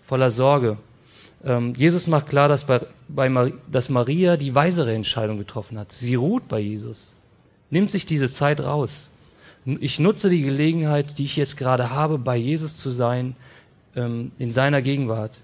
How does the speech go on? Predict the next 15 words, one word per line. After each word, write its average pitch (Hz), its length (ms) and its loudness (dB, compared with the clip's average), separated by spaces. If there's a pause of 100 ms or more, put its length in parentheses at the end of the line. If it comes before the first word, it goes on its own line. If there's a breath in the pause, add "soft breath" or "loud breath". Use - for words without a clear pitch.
(640 soft breath)
Diese 143 180 -2
Chance 143 460 2
lasse 127 220 -6
ich - 100 -12
mir 123 100 -2
nicht 143 220 -6
entgehen. 113 380 -6
Und - 580 -18
das 120 120 -2
Beispiel 156 360 2
von 139 180 -4
Maria 131 300 2
und 131 80 0
Martha 135 300 4
zeigt, 135 460 -2